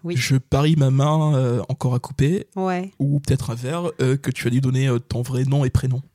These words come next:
Speaker 1: Ah bah ouais, j'ai donné mon vrai nom et prénom.
Speaker 2: Et est-ce que, est-ce que d'après toi, c'est nécessaire ou pas ?
Speaker 1: Euh,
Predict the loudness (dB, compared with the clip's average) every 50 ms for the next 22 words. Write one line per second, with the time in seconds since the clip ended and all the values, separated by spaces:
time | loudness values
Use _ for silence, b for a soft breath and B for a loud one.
0 | _ _ -6 -4 -4 -2 -2 -2 -2 -2 -2 -4 -4 -4 -6 -8 -10 -8 -6 -6
1 | -6 -4 -6 -6 -6 -8 -10 -12 -12 -10 -8 -10 -10 -12 -12 -12 -12 -12 -12 -12
2 | -14 _ _ _ _ _ _ _ _ _ _ _ _ _ _ _ -2 0 0 0
3 | 2 2 4 4 4 4 2 2 0 0 0 2 2 2 2 2 0 0 2 2
4 | 2 2 0 0 0 0 0 -2 0 0 2 2 2 0 0 -2 -2 -2 -8 _
5 | b b b b b b b b b b b b b _ _ _ -2 0 0 2
6 | 2 2 2 2 2 2 2 2 2 2 2 2 2 2 2 0 0 0 0 0
7 | 0 0 -2